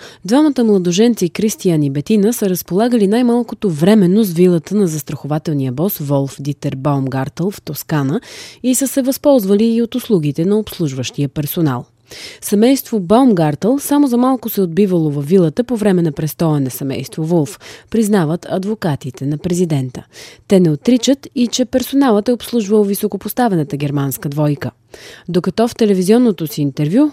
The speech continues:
Вулф заяви, че са били с съпругата си в Италия при приятели, за да си готвят заедно с тях и да закусват заедно,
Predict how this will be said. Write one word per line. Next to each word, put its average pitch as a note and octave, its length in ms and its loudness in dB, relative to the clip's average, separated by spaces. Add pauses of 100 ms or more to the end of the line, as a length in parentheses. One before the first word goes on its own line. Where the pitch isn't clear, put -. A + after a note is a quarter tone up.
Вулф B3 240 2
заяви, F3 600 2
че B3+ 160 -2
са B3+ 220 -2
били C4+ 280 2
с G#3 160 -2
съпругата G#3+ 560 0
си D3 140 -8
в - 60 -10
Италия G#3 420 2
при D#3 180 -6
приятели, F#3 580 0 (380)
за B3+ 140 -2
да C4+ 100 0
си D#4+ 160 0
готвят C4 420 0
заедно D3+ 280 0
с D3+ 60 -12
тях B3+ 340 0 (140)
и C4 100 0
да B3 140 -4
закусват A3+ 560 -4
заедно, C#3 380 0